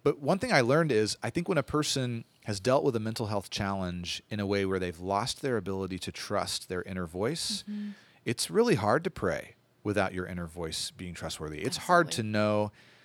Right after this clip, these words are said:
Speaker 1: if I'm sensing God speaking back to me, can I trust that? Is
Speaker 2: Yeah.
Speaker 1: that, is that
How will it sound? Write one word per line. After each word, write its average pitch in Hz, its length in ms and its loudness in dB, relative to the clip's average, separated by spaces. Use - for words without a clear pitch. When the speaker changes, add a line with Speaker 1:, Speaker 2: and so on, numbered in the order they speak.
Speaker 1:
if - 120 -6
I'm 147 140 4
sensing 135 580 0
God 110 360 4
speaking 113 420 -6
back 95 280 0
to 127 140 -2
me, 143 160 -4
can 101 160 -6
I 113 120 0
trust - 420 -2
that? - 280 0
Is 98 140 -2
Speaker 2:
Yeah. - 60 -6
Speaker 1:
that, 117 320 0
is 95 180 -8
that 120 220 2